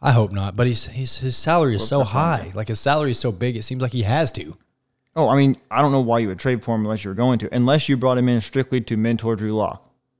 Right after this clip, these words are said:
Speaker 2: which if that's your idea, I don't hate
Speaker 1: Well,
Speaker 2: it.
Speaker 1: that's a twenty million dollar mentor there.
Speaker 2: Right. He's been around. I mean, Drew, Drew Lock.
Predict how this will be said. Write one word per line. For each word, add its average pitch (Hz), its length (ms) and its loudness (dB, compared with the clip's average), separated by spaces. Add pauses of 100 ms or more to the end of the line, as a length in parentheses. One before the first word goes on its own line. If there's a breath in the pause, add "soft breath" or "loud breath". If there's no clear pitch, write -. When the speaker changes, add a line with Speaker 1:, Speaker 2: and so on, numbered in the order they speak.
(100)
Speaker 2:
which 107 180 -8
if 101 100 -6
that's 120 220 0
your 120 120 0
idea, 113 360 0
I 98 80 -2
don't 101 160 -2
hate 104 140 -2
Speaker 1:
Well, 110 60 4
Speaker 2:
it. - 20 4
Speaker 1:
that's 123 140 0
a - 20 -4
twenty 127 260 2
million 127 240 2
dollar 127 180 4
mentor 117 340 0
there. 107 300 0
Speaker 2:
Right. 120 300 -2 (460)
He's 127 180 -6
been 131 220 0
around. 123 260 0
I 120 60 0
mean, 113 280 0 (320)
Drew, 131 300 -8 (320)
Drew 143 220 2
Lock. 123 340 2